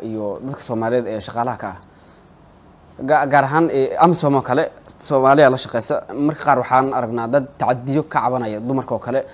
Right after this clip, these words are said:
in, ee, een, la, la khasbo, een, m-, ee, ama lagu shaqaaleysiiyo inay, ee, lagu xadgudbo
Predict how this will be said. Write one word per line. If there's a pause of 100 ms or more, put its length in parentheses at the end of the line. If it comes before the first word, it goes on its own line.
(340)
in,
ee,
een, (400)
la,
la
khasbo,
een,
m-,
ee, (200)
ama
lagu
shaqaaleysiiyo
inay, (400)
ee,
lagu
xadgudbo